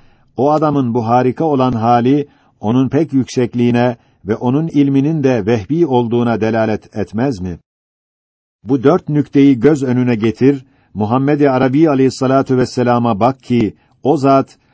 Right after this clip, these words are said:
herkesçe müsellem ümmiliğiyle beraber, geçmiş enbiya ile kavimlerinin ahvallerini görmüş ve müşahede etmiş gibi,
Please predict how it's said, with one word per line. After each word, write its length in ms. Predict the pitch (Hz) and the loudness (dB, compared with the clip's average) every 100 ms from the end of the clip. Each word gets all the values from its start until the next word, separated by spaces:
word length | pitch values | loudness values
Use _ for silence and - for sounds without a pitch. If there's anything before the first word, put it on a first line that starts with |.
| _ _ | _ _
herkesçe 640 | - 170 185 151 147 - 143 | -6 -4 -2 -2 -2 -2 -2
müsellem 580 | 131 - 139 135 156 160 - | -2 0 0 2 0 -2 -2
ümmiliğiyle 680 | 135 135 135 131 139 151 123 | 0 2 2 4 4 2 2
beraber, 480 | 123 120 117 120 104 - _ _ | 2 2 2 0 -2 -10 _ _
geçmiş 480 | 92 120 - 160 - | -2 -2 -2 -8 -6
enbiya 460 | 139 131 127 135 143 | -4 -2 2 4 4
ile 180 | 139 131 | 2 0
kavimlerinin 760 | - 123 131 127 131 135 156 139 | 0 0 0 0 0 0 -4 -4
ahvallerini 720 | 127 117 127 123 127 123 123 | -6 0 0 2 0 0 0
görmüş 640 | 120 123 120 156 - - | 0 0 0 -2 -4 -6
ve 100 | 120 | -4
müşahede 580 | 120 113 127 120 117 120 | -2 -2 0 0 0 -2
etmiş 340 | 104 127 135 | -4 -4 -4
gibi, 360 | - 117 120 | -4 0 0